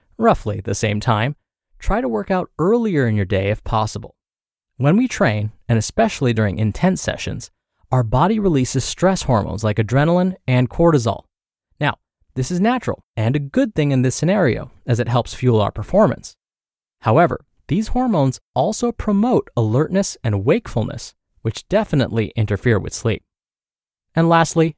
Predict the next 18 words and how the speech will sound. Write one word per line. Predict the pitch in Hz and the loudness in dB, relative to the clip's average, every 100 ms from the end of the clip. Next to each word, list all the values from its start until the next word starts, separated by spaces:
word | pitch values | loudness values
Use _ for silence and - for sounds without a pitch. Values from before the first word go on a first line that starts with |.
| _ | _
six, | - - - - - _ _ _ _ _ | -12 -4 -4 -4 -16 _ _ _ _ _
try | - - 196 175 | -4 0 0 -2
sedative | 165 - 110 107 110 101 | -6 -4 -2 0 -2 0
herbs. | 156 143 - - _ _ _ _ _ _ _ _ _ _ | 2 2 0 -10 _ _ _ _ _ _ _ _ _ _
Before | 143 - 240 | -4 0 2
you | 247 | 2
reach | 202 185 - | 0 -2 -2
for | 208 | -6
pharmaceuticals | - 175 196 - 113 98 110 113 | -2 0 0 0 0 0 0 -2
to | - | -2
finally | 110 123 120 143 | -4 0 2 2
get | 143 - | -2 -2
some | 185 | 2
rest, | 113 107 - _ _ _ | 2 2 -4 _ _ _
try | - 247 277 | -6 -2 0
out | |
a | 254 | -2
few | - 196 | -2 -4